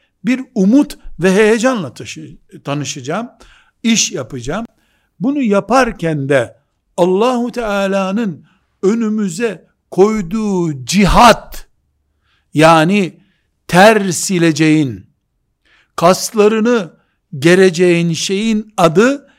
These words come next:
hikmet ve güzel sözdür. Hikmetin ve güzel sözün bittiği yerde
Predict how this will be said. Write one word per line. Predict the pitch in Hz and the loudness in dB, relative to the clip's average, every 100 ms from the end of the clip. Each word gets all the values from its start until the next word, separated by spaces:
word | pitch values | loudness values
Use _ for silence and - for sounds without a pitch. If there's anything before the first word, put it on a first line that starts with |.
| _ - - | _ -10 -2
hikmet | 214 214 - 190 208 262 - - - | -2 -2 -4 0 4 2 0 -16 -2
ve | 160 | 2
güzel | 180 151 147 165 165 | 2 2 2 4 4
sözdür. | 147 - 127 113 - - - - - - _ _ _ _ _ _ _ _ _ _ _ _ _ _ _ _ _ _ _ _ - - _ _ _ - | 2 -6 -6 -8 -14 -18 -12 -12 -12 -18 _ _ _ _ _ _ _ _ _ _ _ _ _ _ _ _ _ _ _ _ -20 -20 _ _ _ -2
Hikmetin | 196 214 208 196 226 254 277 226 127 123 _ _ _ _ _ _ | 0 0 -2 2 2 2 0 0 -6 -12 _ _ _ _ _ _
ve | 139 175 | -2 0
güzel | 151 170 156 202 269 269 233 | 0 -2 0 4 4 2 -2
sözün | 196 - 185 190 165 240 220 185 139 | -6 -2 2 2 0 -2 -2 -2 -2
bittiği | 147 196 196 - - 214 247 240 208 | 0 0 0 -12 -2 2 2 4 4
yerde | 190 196 196 190 160 285 285 | 8 8 6 4 8 8 6